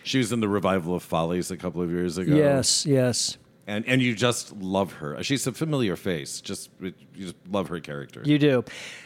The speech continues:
Speaker 2: Very tough category here. Someone's gonna go home disappointed unless they all win. Uh, best performance by an actor in a featured role in a musical.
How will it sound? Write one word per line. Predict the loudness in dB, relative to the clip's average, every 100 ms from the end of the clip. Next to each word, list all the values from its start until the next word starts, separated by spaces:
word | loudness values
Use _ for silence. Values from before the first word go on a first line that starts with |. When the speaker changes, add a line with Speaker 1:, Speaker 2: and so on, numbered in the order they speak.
| -6
Speaker 2:
Very | -2 4 6 8 6 6
tough | 4 4
category | 4 4 6 4 4 4 2
here. | 2 4 4 2 0 -2
Someone's | 0 4 6 4
gonna | 4 4
go | 4
home | 4 4 4
disappointed | 2 0 0 2 4 4
unless | 2 2 2
they | 2 2
all | 6 6 8
win. | 8 6 6 4 2
Uh, | -2 0
best | 4 4 4
performance | 2 4 4 4 2
by | 2 2
an | 0
actor | 0 -2 0 -2
in |
a |
featured | 0 0 0 2
role | 4 4 4
in |
a | 4
musical. | 4 6 2 0